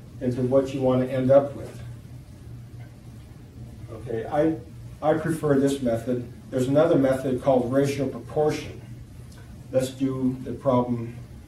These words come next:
using the ratio proportion method. Okay.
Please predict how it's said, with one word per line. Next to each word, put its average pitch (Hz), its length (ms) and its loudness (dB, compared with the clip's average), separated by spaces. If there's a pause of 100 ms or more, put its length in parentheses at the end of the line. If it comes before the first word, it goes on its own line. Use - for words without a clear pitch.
(280)
using 120 360 2
the 110 80 -2
ratio 123 380 2
proportion 151 580 -4
method. - 180 -14 (1080)
Okay. 98 100 -10